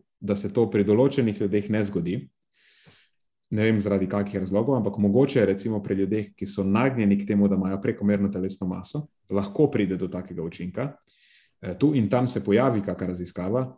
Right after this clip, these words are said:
a ponavadi je taka, ki poskuša malo preveč ekstrapolirati na podlagi nekih slikovnih preiskav možganov, in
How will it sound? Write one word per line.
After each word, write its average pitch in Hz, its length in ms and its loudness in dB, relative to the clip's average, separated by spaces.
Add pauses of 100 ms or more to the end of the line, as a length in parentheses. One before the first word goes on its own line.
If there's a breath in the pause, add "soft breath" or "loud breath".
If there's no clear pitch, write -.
(240)
a 95 80 -12
ponavadi 104 440 0
je 98 100 -2
taka, 110 240 -4
ki - 120 -12
poskuša 104 360 -8
malo 107 280 2
preveč 107 520 -4
ekstrapolirati 101 800 0
na 92 200 0
podlagi 98 400 2
nekih 98 240 0
slikovnih 107 560 0
preiskav 131 440 -2
možganov, 143 560 0
in 95 200 -10